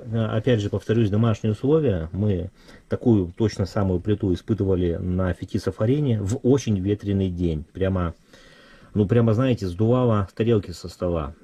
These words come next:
И, э, когда она стояла на столе с этим большим ветром, я не смог сварить сосиски. Не, э, то есть вода нагрелась сильно, но не могла закипеть. И это все было до тех пор, пока я, значит, э, ну, не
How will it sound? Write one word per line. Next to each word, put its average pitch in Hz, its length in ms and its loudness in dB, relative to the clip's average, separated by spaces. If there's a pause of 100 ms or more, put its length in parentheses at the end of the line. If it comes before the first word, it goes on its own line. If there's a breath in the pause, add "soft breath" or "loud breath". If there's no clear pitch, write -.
И, 98 360 0
э, 101 300 -4
когда 104 180 2
она 95 140 0
стояла 98 380 0
на 92 100 0
столе 139 400 -2
с - 80 -10
этим 87 240 -2
большим 90 260 -2
ветром, 82 360 -2
я 104 240 2
не 101 120 2
смог 101 400 -2 (100)
сварить 95 340 -2
сосиски. 104 440 -6
Не, 95 240 2
э, 90 420 -4
то - 40 -
есть 92 140 -8
вода 98 220 2
нагрелась 90 440 0
сильно, 123 260 0
но 87 160 2
не 92 160 2
могла 92 300 0
закипеть. 85 600 -4 (680 loud breath)
И 95 340 4 (180)
это 98 180 -2
все 98 160 -2
было 101 240 2
до 87 100 -2
тех 92 180 -8
пор, 135 200 0
пока 107 240 -2
я, 95 280 2 (600 loud breath)
значит, 90 360 -2
э, 82 460 -2
ну, 101 200 0
не 85 440 0